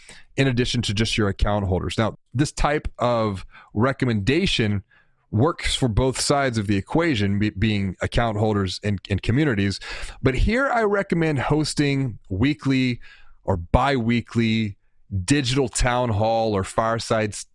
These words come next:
chat style meetings where your financial brand will field frequently asked questions that you've received from your call center or through your website,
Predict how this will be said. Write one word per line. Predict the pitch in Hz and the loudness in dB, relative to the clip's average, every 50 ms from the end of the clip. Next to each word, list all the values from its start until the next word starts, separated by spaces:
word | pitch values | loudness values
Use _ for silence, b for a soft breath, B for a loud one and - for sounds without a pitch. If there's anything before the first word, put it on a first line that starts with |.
| _ _ - | _ _ -4
chat | - - 120 113 110 - - | -2 0 0 0 -2 -4 -6
style | - - 120 104 104 107 107 104 | -6 -2 -2 0 2 2 2 2
meetings | 101 107 117 123 113 104 90 87 90 90 - - - B B B B B B B B B B B B B | 2 2 2 2 2 0 0 0 -2 -4 -4 -8 -10 B B B B B B B B B B B B B
where | - 110 117 117 | -2 0 2 2
your | 107 104 117 107 | 2 2 0 0
financial | - - 123 117 120 123 135 147 - - 170 | 0 0 0 0 0 0 0 0 0 -2 -2
brand | 139 104 98 110 120 120 117 110 107 104 101 101 98 92 - _ _ _ _ _ _ _ - | -2 0 0 0 0 2 2 0 0 0 0 -2 -2 -4 -8 _ _ _ _ _ _ _ -8
will | - 107 107 107 104 98 - _ _ _ _ _ _ | -2 0 0 0 0 -2 -6 _ _ _ _ _ _
field | - - 196 208 185 123 104 101 101 95 98 98 - _ _ - | -2 0 0 2 2 2 2 2 0 -2 -4 -8 -12 _ _ -20
frequently | - - - - - 156 156 - 170 160 170 - 151 143 135 | -16 -14 -6 0 0 0 0 0 -4 -4 -2 -2 0 0 0
asked | 127 123 123 - - | 0 0 -2 -4 -4
questions | - - 147 151 151 - - - - 104 98 92 95 101 98 - - b b b b b b _ | -2 -2 0 0 0 0 -2 -2 -2 0 0 0 -2 -4 -6 -8 -12 b b b b b b _
that | - 110 104 110 | -2 -2 0 0
you've | 107 107 123 135 135 123 | 0 2 2 2 2 2
received | 143 143 131 - - 120 113 117 113 - | 0 0 0 0 0 0 0 0 0 -2
from | - 107 98 | -4 -4 -2
your | 101 101 | -2 -4
call | - - - 113 113 113 107 | -2 0 0 0 0 0 -2
center | - - 107 98 95 - 101 98 98 | -2 -2 -2 -2 -2 -2 -2 -2 0
or | - 95 98 | -2 -2 -4
through | - 113 107 | -2 -2 0
your | 107 101 101 95 | 0 0 0 0
website, | 95 104 113 113 110 - - 95 90 87 90 85 - | 0 0 0 0 -2 -4 -2 -2 0 0 -2 -4 -6